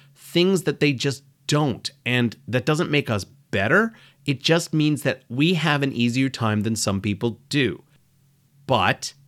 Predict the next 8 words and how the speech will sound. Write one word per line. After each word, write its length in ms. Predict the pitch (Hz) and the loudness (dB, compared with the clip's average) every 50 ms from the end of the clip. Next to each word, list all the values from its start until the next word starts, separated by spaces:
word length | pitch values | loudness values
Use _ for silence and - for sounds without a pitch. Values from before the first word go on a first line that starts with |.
| _ - | _ -4
it's 200 | 135 147 143 - - | -4 -4 -4 -4 -2
okay 420 | 135 139 143 - - - 143 135 139 | 0 0 0 0 -2 0 0 2 2
to 100 | 143 139 | 2 0
not 260 | 120 107 104 101 - | 0 0 -2 -2 -2
be 140 | 113 92 - | -4 -4 -2
okay. 560 | 101 98 90 - - - - - - - _ _ _ _ _ _ _ _ _ _ _ _ _ _ _ _ _ - | -4 -6 -6 -8 -10 -12 -12 -12 -14 -18 _ _ _ _ _ _ _ _ _ _ _ _ _ _ _ _ _ -4
To 180 | - 160 160 | 0 2 2
find 600 | - - - - 147 139 151 170 190 214 214 - | 0 0 -4 -2 -2 0 0 0 0 -2 -4 -6